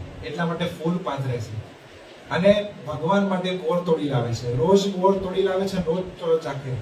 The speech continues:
કદાચ કોઈ બોર જો ખાટું નીકળ્યું તો મારા રામને કદાચ નહીં ભાવે, અથવા રામને એવું લાગશે કે સબરી મને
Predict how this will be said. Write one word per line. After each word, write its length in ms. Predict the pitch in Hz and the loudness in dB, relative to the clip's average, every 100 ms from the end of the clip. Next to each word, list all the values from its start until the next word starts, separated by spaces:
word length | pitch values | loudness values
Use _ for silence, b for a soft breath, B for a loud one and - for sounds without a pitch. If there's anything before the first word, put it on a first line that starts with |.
| - - - - - - | -8 -16 -16 -16 -14 -4
કદાચ 380 | 170 196 202 - | 2 4 4 2
કોઈ 140 | 190 190 | 0 0
બોર 260 | 175 175 | 0 0
જો 180 | 170 180 | 0 -4
ખાટું 500 | 180 151 147 170 165 | -4 -4 -4 -4 -4
નીકળ્યું 320 | 165 175 160 | -4 -2 -2
તો 80 | 160 | -2
મારા 220 | 147 147 | -2 -2
રામને 320 | 147 147 151 | -2 -4 -6
કદાચ 360 | 156 156 143 143 | -4 -4 -4 -4
નહીં 200 | 160 160 | -2 -2
ભાવે, 160 | 120 120 | -4 -6
અથવા 540 | - - 135 147 156 | -12 -16 -8 0 2
રામને 480 | 156 160 180 180 180 - - | 2 0 -2 -4 -6 -10 -8
એવું 160 | 165 185 | -4 -2
લાગશે 300 | - 147 147 | -2 -4 -6
કે 140 | 143 | -6
સબરી 420 | 135 160 160 160 | -4 -2 0 0
મને 200 | 160 156 | -2 -4